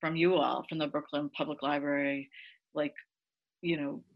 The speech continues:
employees and librarians, you know, to have, like, it feels, makes it feel really professional to have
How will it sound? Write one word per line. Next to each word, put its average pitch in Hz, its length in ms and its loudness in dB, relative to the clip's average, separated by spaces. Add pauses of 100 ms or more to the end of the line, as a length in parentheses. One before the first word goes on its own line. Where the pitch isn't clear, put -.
(1200)
employees 170 580 2
and 156 140 0
librarians, 151 680 2
you 190 120 4
know, 175 160 6
to 180 160 4
have, 170 480 6
like, 160 160 2
it - 180 0
feels, 180 240 4 (160)
makes 180 280 2
it - 160 -2
feel 180 180 4
really 151 340 0
professional 160 1000 -6 (380)
to 170 80 6
have 165 320 4